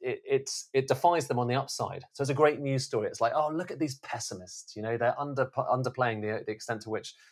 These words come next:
solar deployment has happened." But then there's another chart, similar kind of thing. There's, these are forecasts of coal consumption. And each year,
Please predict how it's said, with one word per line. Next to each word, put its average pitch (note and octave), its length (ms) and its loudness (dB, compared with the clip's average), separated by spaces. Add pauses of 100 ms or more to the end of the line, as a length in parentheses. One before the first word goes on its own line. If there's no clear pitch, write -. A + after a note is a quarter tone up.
(120)
solar A#2 280 2
deployment G#2 440 -4
has G2 120 -10
happened." G#2+ 380 -4 (680)
But C#3 80 0
then D#3+ 280 4
there's C#3+ 120 2
another E3+ 280 0 (200)
chart, - 400 -4
similar C#3+ 400 -2
kind A#2 180 -6
of G#2+ 80 -6
thing. F#2 380 -8 (400)
There's, C#3+ 140 0
these D3 180 -2
are D3+ 60 2
forecasts C3 680 0
of A2 140 -10
coal B2 340 0
consumption. - 680 -12 (320)
And C3 100 0
each F3+ 240 -6
year, B2 640 0